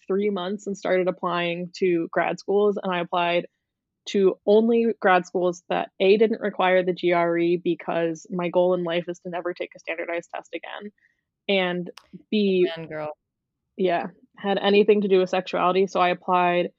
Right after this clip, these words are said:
Speaker 1: to Teachers College, which has this program. It's called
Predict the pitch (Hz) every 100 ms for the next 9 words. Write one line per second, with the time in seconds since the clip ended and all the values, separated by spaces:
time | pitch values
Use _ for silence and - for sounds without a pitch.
0 | _ _ _ - 202 190 190 311 277 226
1 | 185 165 170 180 - 185 - 180 175 175
2 | 175 - _ 185 180 - - 190 185 185
3 | 175 170 - - 190 - 226 220 220